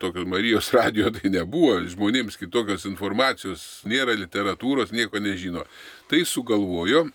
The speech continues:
įeinant prie durų, bažnyčioje padarė klausimų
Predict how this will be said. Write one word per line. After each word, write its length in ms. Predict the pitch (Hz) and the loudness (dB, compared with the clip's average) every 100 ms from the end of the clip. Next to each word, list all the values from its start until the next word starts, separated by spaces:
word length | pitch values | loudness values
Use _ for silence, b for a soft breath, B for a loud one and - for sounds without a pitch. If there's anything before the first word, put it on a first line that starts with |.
| _ _ _ | _ _ _
įeinant 600 | - 90 104 139 247 87 | -14 -4 -2 -2 -2 -4
prie 180 | - 92 | -4 -4
durų, 400 | 85 85 123 151 - | -4 -2 0 0 -2
bažnyčioje 600 | 92 78 82 82 135 139 | -8 -6 -8 -2 0 2
padarė 480 | 113 95 107 131 139 - B B | 0 0 0 2 -2 -4 B B
klausimų 760 | - 113 135 151 - 139 131 | -2 2 4 2 0 0 0